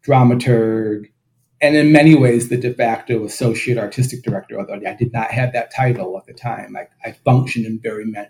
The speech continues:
in very much the same way, although I don't direct and did, and, you know, I, I didn't then. Then I became the resident dramaturg,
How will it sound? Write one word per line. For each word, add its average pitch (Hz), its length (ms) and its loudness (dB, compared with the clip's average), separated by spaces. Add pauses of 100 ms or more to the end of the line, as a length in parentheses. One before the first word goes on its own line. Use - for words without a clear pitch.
(120)
in 110 180 -6
very 104 200 -8
much 104 380 -10
the - 60 -20
same 101 380 -6
way, 98 140 -4
although 101 180 -8
I 104 80 -8
don't 117 240 -10
direct 110 340 -8
and - 100 -20
did, - 180 -18 (120)
and, 98 300 -14 (120)
you 107 120 -16
know, 95 140 -12
I, 104 320 -12
I 95 220 -8
didn't 98 300 -10
then. 104 300 -8 (760)
Then 151 200 8
I 165 100 10
became 135 1040 4
the 127 100 4
resident 123 560 8
dramaturg, 120 640 0